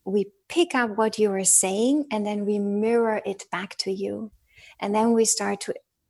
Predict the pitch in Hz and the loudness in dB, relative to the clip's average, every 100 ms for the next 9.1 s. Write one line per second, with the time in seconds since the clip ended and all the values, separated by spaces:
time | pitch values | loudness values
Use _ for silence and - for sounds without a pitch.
0 | - 190 185 170 - - 180 196 202 190 | -8 -6 -4 -2 -4 -4 -2 0 0 -2
1 | - 180 180 180 - 175 - - 180 - | -2 -4 -2 -8 -6 -2 -2 -2 -4 -6
2 | - _ - - - 202 202 - 214 240 | -8 _ -20 -20 -6 -2 0 2 4 6
3 | 277 247 247 233 240 208 202 170 180 226 | 6 6 4 2 2 2 0 0 0 0
4 | 320 - - - 202 202 208 - 208 196 | 2 4 4 2 -2 0 2 2 0 -2
5 | 190 185 185 185 214 226 262 - 196 185 | -2 0 0 -2 -4 -4 -4 -6 -6 -4
6 | 202 196 196 - 180 196 190 185 185 185 | -4 -2 -4 -4 -4 -4 -2 -2 -4 -4
7 | 185 185 - 185 196 190 - 190 185 185 | -4 -4 -4 -4 -4 -6 -8 -6 -4 -4
8 | 185 185 _ _ _ 190 190 - 185 180 | -8 -12 _ _ _ 0 0 0 -4 -6
9 | 180 | -10